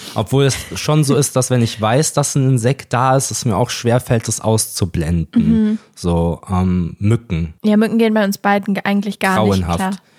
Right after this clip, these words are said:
Speaker 1: Deswegen campen. Wuh.
Speaker 2: Äh, wup.
Speaker 1: Ähm, nee, aber so explizit Angst vor einem Tier wüsste ich jetzt nicht.
Speaker 2: Mhm.
Speaker 1: Vielleicht irgendwelche so, so creepy Fische,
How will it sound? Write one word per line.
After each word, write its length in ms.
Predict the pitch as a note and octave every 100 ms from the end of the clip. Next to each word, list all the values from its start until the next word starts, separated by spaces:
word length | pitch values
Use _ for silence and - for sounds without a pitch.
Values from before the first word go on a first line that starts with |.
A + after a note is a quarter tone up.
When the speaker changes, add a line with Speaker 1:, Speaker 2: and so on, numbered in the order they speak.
| _
Speaker 1:
Deswegen 460 | G#2 F#2+ G2+ G2+ F#2+
campen. 680 | D3+ G3+ A#3 F3+ F#3 F#3+ G3+
Wuh. 60 |
Speaker 2:
Äh, 140 | D#4 F4+
wup. 160 | G#4+ - C4+ - - -
Speaker 1:
Ähm, 340 | A2+ B2+ B2+ A#2 - -
nee, 180 | A#2+ B2+
aber 220 | A2 B2
so 140 | A#2
explizit 580 | B2+ D3 - D3+ - A#2+ -
Angst 340 | C3 E3 -
vor 140 | - B2+
einem 240 | A#2+ A2
Tier 720 | - - B2+ C#3+ E3+ F#3 F#3+ _ _ _ -
wüsste 280 | A#2 C3 -
ich 140 | C3+
jetzt 320 | C3 B2 - -
nicht. 380 | A2+ A2 -
Speaker 2:
Mhm. 300 | A#3 A#3+ A#3+ A#3+
Speaker 1:
Vielleicht 320 | B2 B2+ -
irgendwelche 560 | C3 B2+ A#2+ A#2 -
so, 460 | G#2+ G#2+ G#2 G2+ -
so 300 | - - F2+ E2
creepy 560 | - - B2+ C#3+ - G2+
Fische, 760 | - - C#3 - - F2 F2